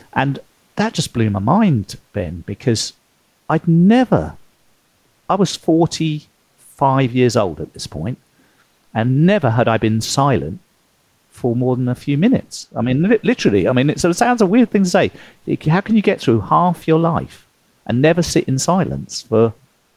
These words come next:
a few minutes, more than a few minutes? It just seemed weird. So the idea of even just sitting for ten days and just observing my own mind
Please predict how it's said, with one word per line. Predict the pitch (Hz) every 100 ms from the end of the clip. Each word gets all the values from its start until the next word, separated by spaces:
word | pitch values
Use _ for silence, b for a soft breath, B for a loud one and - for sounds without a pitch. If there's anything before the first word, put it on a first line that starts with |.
| _ -
a |
few | - 180 170
minutes, | 196 - - - -
more | 156
than | 156
a | 151
few | 170
minutes? | 185 101 -
It | -
just | 143 -
seemed | 147 135
weird. | 151 185 62 - _ b b b b b
So | 147
the | 143
idea | 165 165 165
of | 143
even | 151 143
just | 131 127 -
sitting | 170 - 139
for | -
ten | - 139 139
days | 135 98 95
and | 101
just | 117 - - b b b b 117
observing | 113 139 139 127 117 113
my | 113 123
own | 131 127 123
mind | 127 110 82 78